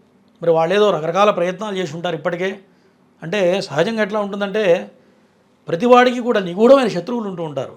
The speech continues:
అంటే మంచిగా ఉండు, మన ఎదురుగానే మంచిగా మాట్లాడుతూ మనల్ని ఎట్లా నాశనం చేయాలనేటువంటి కొంతమంది నిగూఢమైన శత్రువులు ప్రతి వాళ్ళకి ఉంటారు. అటువంటి వాళ్ళకి ఈ బుధుడు సమాధానం చెప్పబోతూ ఉన్నాడు. బుధుడు నీచపడడం వల్ల శత్రువర్గం అనేది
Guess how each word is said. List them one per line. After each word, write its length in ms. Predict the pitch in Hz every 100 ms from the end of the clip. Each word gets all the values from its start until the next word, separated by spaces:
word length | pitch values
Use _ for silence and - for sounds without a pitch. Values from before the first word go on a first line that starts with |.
| -
అంటే 420 | 160 220 170 240 - _ _ _ _ _ 131
మంచిగా 400 | 165 185 254 233
ఉండు, 440 | 220 208 247 254 _ _ _ _ -
మన 120 | 160
ఎదురుగానే 400 | 165 196 226 220
మంచిగా 400 | 196 175 208 262
మాట్లాడుతూ 640 | 208 190 196 190 220 254 - _ _ _ _ _ _ -
మనల్ని 220 | 190 202
ఎట్లా 280 | - 247 247
నాశనం 400 | 220 208 214 220
చేయాలనేటువంటి 540 | 214 220 202 190 185
కొంతమంది 380 | 170 156 170 180
నిగూఢమైన 380 | 185 175 220 220
శత్రువులు 420 | 175 170 220 202
ప్రతి 240 | 190 147 185
వాళ్ళకి 300 | 220 240 208
ఉంటారు. 300 | 156 123 - _ _ _ _ _ _ 147
అటువంటి 300 | 170 170 147
వాళ్ళకి 480 | 147 233 190 123 - _ _ _ _ _ _ 139
ఈ 80 |
బుధుడు 340 | 143 165 214 180
సమాధానం 420 | 147 185 196 196
చెప్పబోతూ 340 | 180 180 180
ఉన్నాడు. 460 | 190 180 180 196 233 _ _ _ _ _ -
బుధుడు 220 | 151 220
నీచపడడం 460 | 202 196 208 202 175
వల్ల 140 | 240
శత్రువర్గం 600 | 180 170 254 247 208 208
అనేది 500 | 208 202 202 175 -